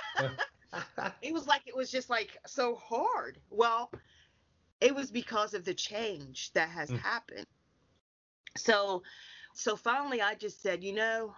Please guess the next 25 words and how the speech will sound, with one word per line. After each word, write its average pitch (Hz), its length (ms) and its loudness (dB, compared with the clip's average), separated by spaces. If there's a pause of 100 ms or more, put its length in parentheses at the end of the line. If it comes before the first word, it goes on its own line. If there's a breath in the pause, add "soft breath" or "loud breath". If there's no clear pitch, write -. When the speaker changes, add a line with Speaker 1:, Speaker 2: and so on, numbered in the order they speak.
Speaker 2:
I'm 151 140 -2
tired, 185 840 0
I'm 147 160 -4 (120)
done. 170 640 2 (340 loud breath)
I 147 60 -4
got 147 180 0
my 117 80 -12
kids." 170 840 0 (600 loud breath)
So 151 260 0
I 226 160 4
finally 220 380 0
just 175 200 -2
put 196 160 -4
my 151 100 0
kids 180 320 -2
in 160 120 2
the 151 60 0
car, 160 520 0 (460 loud breath)
and 165 120 4
I 190 140 2
left 208 260 2
everything 214 420 0
in 220 80 0
the 233 60 2
house, 170 540 -4